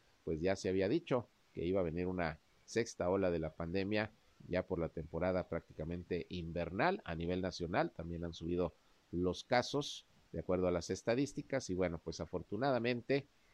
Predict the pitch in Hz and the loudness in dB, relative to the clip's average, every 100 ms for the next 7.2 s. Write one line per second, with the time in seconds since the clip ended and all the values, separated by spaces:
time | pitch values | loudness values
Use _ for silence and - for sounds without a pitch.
0 | _ _ _ - 127 147 135 107 90 87 | _ _ _ 0 2 4 2 0 0 0
1 | 87 92 104 98 90 95 85 78 - 92 | -4 -2 0 0 -2 0 0 0 -2 -4
2 | 92 - 87 87 78 82 85 80 - _ | -4 -4 -4 -4 -2 0 2 0 -4 _
3 | _ _ - 76 80 76 73 71 69 - | _ _ -8 -2 0 0 -2 -6 -8 -12
4 | - - 92 95 95 - 120 117 170 - | -18 -8 -2 0 0 4 4 6 2 -6
5 | _ _ _ _ _ _ _ _ _ _ | _ _ _ _ _ _ _ _ _ _
6 | _ _ - 85 90 87 87 101 101 95 | _ _ -8 -4 2 4 4 4 4 4
7 | 82 71 | 2 0